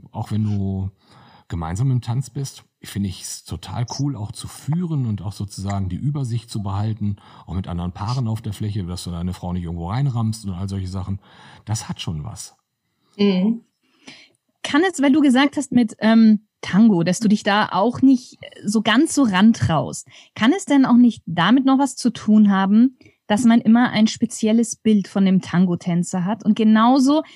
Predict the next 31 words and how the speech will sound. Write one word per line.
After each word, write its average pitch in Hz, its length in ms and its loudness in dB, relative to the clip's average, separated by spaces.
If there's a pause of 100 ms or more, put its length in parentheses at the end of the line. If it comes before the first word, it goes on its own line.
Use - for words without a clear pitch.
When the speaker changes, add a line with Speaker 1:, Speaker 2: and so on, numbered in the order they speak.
(120)
Speaker 3:
und 214 80 4
das 240 200 2
von 247 140 4
den 240 140 8
Medien 233 460 6
zum 214 120 0
Beispiel 208 320 0
auch 190 240 -2
nach 202 240 2
außen 226 380 2
transportiert 202 760 0
wird 214 280 0 (400)
und 226 80 4
das 226 160 2
Gleiche 254 400 2
aber 247 180 2
auch 220 120 -2
dann 226 200 4
beim 208 180 2
Tanzen 240 540 0
allgemein, 214 600 0
dass 180 220 -6 (300)
Tanzen 330 600 0 (500)
mehr 262 640 6
in 233 120 6
den 214 220 6
Medien 262 640 4
als 220 240 0
Frauensache 190 840 2
deklariert 226 680 -2
wird? 247 220 -4